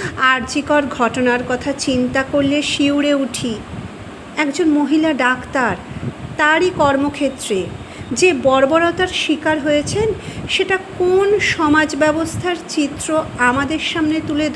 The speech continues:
ধরে বলুন তো? সেই সঙ্গে এই ঘটনার প্রতিবাদে দোষীদের শাস্তি চেয়ে নাগরিক সমাজে যে ছবি দেখেছি, দেখছি, তাতে ভালো লাগায়, গর্বে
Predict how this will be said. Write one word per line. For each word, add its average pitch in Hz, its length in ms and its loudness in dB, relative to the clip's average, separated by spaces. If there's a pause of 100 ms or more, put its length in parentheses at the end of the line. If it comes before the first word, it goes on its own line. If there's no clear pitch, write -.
ধরে 226 220 2
বলুন 285 420 -2
তো? 302 120 -6 (1120)
সেই 392 280 4
সঙ্গে 311 520 2 (380)
এই 370 300 6
ঘটনার 311 500 2
প্রতিবাদে 277 800 0 (320)
দোষীদের 285 560 2
শাস্তি 285 640 0
চেয়ে 262 240 0
নাগরিক 262 540 2
সমাজে 349 460 0
যে 330 240 -4
ছবি 285 360 2
দেখেছি, 311 580 0 (380)
দেখছি, 311 680 2 (360)
তাতে 247 280 0 (160)
ভালো 233 280 2
লাগায়, 240 520 2
গর্বে 214 500 0